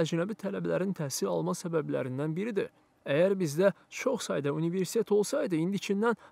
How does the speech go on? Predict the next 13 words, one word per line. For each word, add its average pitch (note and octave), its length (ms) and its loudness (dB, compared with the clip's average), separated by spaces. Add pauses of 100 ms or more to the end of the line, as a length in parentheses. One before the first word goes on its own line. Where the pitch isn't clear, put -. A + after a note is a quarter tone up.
(120)
daha D#3+ 200 2
çox G3+ 240 -2
tələbə A2+ 440 -6
qəbul A2+ 360 -8
edə G#2+ 160 -4
bilərdik. G2+ 440 -8 (380)
Çox F#3 260 -4
şadam F#3+ 400 -2
ki, F3+ 180 0
xeyli F3+ 380 -4
sayda D#3+ 400 -2
azərbaycanlı D3+ 640 -4
və E3 140 -2